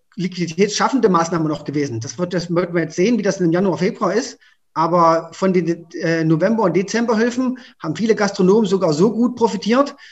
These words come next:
dass sie, dass sie faktisch, äh, ja, mehr Liquidität, äh, haben als, als, als sonst in einem normalen Monat,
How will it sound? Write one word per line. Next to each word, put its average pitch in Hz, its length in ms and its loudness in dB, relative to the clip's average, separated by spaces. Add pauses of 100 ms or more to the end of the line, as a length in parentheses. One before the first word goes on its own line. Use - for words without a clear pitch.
(160)
dass 160 200 -4
sie, 185 200 4
dass 175 140 0
sie 165 100 -4
faktisch, 180 640 0
äh, 170 280 2 (340)
ja, 147 460 -4 (120)
mehr 170 300 4
Liquidität, 202 720 0
äh, 180 220 4
haben 202 340 0
als, 170 260 0
als, 165 300 -4
als 175 160 -4
sonst 202 220 0
in 190 80 4
einem 170 80 6
normalen 175 360 4
Monat, 196 380 4